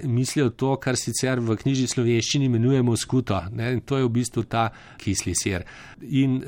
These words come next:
tako seveda je nastajala potem ta, eh, gospodarska dvojnost.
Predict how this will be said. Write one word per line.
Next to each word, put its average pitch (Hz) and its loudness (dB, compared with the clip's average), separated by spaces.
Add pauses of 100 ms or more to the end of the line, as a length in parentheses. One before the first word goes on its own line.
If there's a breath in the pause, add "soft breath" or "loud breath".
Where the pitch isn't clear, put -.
tako 170 0
seveda 165 0
je 143 2
nastajala 143 2
potem 135 -2
ta, 127 0
eh, - -12
gospodarska 117 2
dvojnost. 101 -4